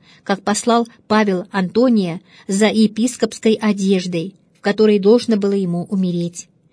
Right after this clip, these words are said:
и как Антоний принес ее, но был потрясен, увидев почившего уже о Господе Павла. Старец умер на молитве,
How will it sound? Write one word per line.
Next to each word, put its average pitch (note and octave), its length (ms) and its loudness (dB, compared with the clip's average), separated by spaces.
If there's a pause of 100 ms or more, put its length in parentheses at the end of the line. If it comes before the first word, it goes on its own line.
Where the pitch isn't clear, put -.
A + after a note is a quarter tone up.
(140)
и G3+ 80 -4
как G#3 200 -2
Антоний A#3 440 2
принес G#3+ 480 0
ее, F#3 340 -4 (320)
но G3 140 -2
был A3+ 180 2
потрясен, A#3 640 -2 (320)
увидев G#3+ 400 0 (180)
почившего A3 600 -2
уже G#3+ 400 0
о G3 120 -4
Господе G3 520 -4
Павла. F3+ 500 -6 (760)
Старец B3 500 0
умер G#3 280 0
на G3+ 120 0
молитве, F#3+ 600 -4